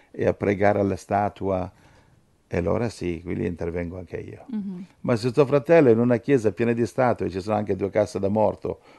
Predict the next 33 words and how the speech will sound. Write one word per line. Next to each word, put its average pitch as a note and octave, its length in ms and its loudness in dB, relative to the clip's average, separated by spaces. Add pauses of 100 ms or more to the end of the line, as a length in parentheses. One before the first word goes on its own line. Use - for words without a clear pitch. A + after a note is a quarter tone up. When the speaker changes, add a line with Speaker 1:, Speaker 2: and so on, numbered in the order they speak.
(140)
Speaker 1:
con G2 160 -2
due G2+ 240 2
santi G#2+ 400 0
morti G#2+ 440 2
decrepiti G2+ 960 -2 (280)
di, G2+ 160 -6
di G2 100 -2
mille G#2+ 320 4
anni G#2 180 0
fa, G2 400 0 (460)
ma A2 260 2
lui C3 140 6
non, G#2 480 2 (360)
non F2+ 140 -10
gliene E2+ 220 -10
frega F#2+ 280 -6
niente, G2+ 320 0
insomma, E2+ 180 -6
li F#2+ 80 -6
hanno G2+ 160 -4
messi G#2 340 -2
lì, B2 300 4 (280)
non A2 200 2
li A2 60 4
ha G#2+ 80 4
messi B2+ 380 6
lui, B2+ 340 6
l'ha F#2 120 0
messo G2 680 0 (280)
qualche, F2+ 600 0
qualche, F2 440 -6
qualche F2+ 280 -6
arcivescovo. F#2 640 -6